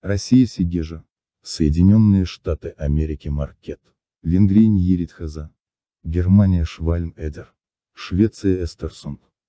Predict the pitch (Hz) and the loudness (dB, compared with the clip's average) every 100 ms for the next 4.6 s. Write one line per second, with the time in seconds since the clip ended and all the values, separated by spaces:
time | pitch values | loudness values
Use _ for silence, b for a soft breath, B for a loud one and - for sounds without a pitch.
0 | _ - 87 127 120 - 92 82 87 82 | _ -10 -2 0 -2 -2 0 0 -2 -6
1 | 78 71 73 _ _ _ _ - 135 135 | -10 -12 -14 _ _ _ _ -4 0 0
2 | 120 82 - - _ _ _ _ _ _ | -2 -8 -14 -20 _ _ _ _ _ _
3 | _ _ _ _ _ 90 - 113 101 - | _ _ _ _ _ -6 -4 -4 -4 0
4 | 85 78 73 69 64 - | 2 2 0 -4 -6 -14